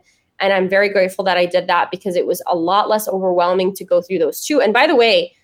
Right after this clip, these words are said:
my two resources already had so much in them. And I was like, "I don't even, I, I can't even get through all of this resource because there's so much," right? And, and, and I'm, you know, that's the point of it. It's, like, to give you as much as possible and you do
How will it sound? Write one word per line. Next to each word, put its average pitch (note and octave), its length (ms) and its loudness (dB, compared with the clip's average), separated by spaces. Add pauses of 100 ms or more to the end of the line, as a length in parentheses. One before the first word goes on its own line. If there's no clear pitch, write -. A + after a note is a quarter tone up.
(160)
my C#4 140 0
two D#4 160 0
resources B3+ 420 0
already G#3 300 4
had E3 160 0
so G3+ 280 0
much F3 340 -2
in F3 180 -2
them. - 260 -6
And F#3 80 0
I G3+ 80 0
was G3+ 100 0
like, F#3+ 160 -4
"I D#3 60 2
don't C4+ 180 2
even, E3 400 0
I, B3+ 240 2
I A#3 140 4
can't F#4+ 200 2
even C4 180 4
get - 180 -2
through F3+ 140 0
all D#4 260 4
of G#3 60 -2
this F3 220 -6
resource - 500 -6 (240)
because A3 240 0
there's A#3 200 2
so A#3+ 220 2
much," B3 480 0
right? B3 320 0
And, A3 380 0
and, G#3+ 200 -2 (480)
and A3 120 2
I'm, G#3+ 320 0
you A3+ 120 2
know, G3+ 160 2
that's G#3+ 280 -2
the G#3+ 100 -4
point C#4 300 0
of F#3+ 80 0
it. F#3 80 4
It's, F3 160 -4
like, G3 160 -4
to F#3+ 80 -12
give G3 180 -4
you G#3+ 140 0
as G3 160 -2
much G3 260 -4
as F#3+ 140 -6
possible A3 720 2
and G3+ 260 0
you G#3 240 -2
do A#3 500 -2